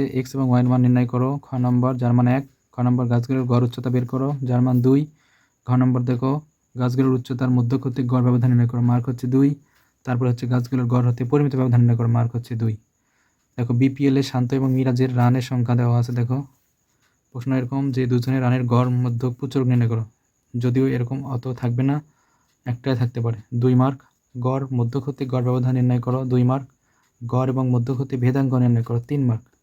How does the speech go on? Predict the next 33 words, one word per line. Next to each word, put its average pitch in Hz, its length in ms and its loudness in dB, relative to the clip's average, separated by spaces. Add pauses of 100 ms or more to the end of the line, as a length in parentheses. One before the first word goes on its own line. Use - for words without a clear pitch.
(480)
এইরকম 135 440 -2
তোমাদের 135 420 0 (760)
দশটি 120 420 -2
প্রশ্ন 131 320 -8
থাকবে, 127 340 -2 (800)
ষাটটি 127 360 -12
প্রশ্নের 139 260 -8
উত্তর 131 220 -6
দিতে 123 200 -6
হবে। 131 160 -2
প্রত্যেকটি 135 520 -8
প্রশ্নের 131 360 -6
মার্ক 123 400 0
হচ্ছে 123 280 -10
সাত 127 280 -8
করে, 123 220 -2
সাত 117 220 -6 (140)
আর 127 60 -4
সাতা 127 260 -6
ঊনপঞ্চাশ। 123 520 -2 (640)
আমি 123 180 2
এখানে 131 240 -2 (120)
এগারোটি 117 360 0
প্রশ্ন 120 260 -8
দিয়েছি। 117 260 -4 (600)
তোমরা 135 160 -2
যদি 135 180 0
বিন্দুমাত্র 139 720 -2
উপকার, 131 460 -2 (320)
উপকৃত 127 400 -6
হও, 131 200 -2
তাহলেই 123 320 -2
আমি 120 160 0